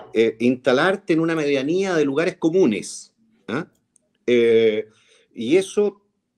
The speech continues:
se puede modificar en cualquier momento con una figura que emerja, con, con una situación que cambie por algo,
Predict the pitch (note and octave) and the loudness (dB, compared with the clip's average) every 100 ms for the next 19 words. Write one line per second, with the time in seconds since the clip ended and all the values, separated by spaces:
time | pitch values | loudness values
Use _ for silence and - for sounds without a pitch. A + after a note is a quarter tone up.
0 | _ _ - - C3+ F3+ G#3 G#3 F#3 E3 | _ _ -20 -8 -6 -2 -2 0 -2 -6
1 | E3 F#3+ G3 F#3 F3 G3 F#3+ F3 G3 G3 | -4 -4 -4 -6 -6 -4 -4 -4 -6 -4
2 | F3 E3+ F3+ F3 E3 D#3+ F#3 E3+ D#3 F3+ | -4 -2 -2 -4 -6 -4 -2 -2 -4 -8
3 | G#3 G3+ F#3+ F3+ E3+ D#3+ D#3 D3 C#3+ - | -6 -4 -6 -6 -8 -6 -6 -8 -8 -6
4 | C#3 C#3 B2 G2+ E2 B2 A2 G#2 A2+ G#2+ | -6 -4 -8 -10 -12 -12 -8 -2 -2 2
5 | A#2+ F3 F#3+ F3+ D#3+ C3 C#3+ C#3+ | 2 4 4 2 -2 -4 -2 -2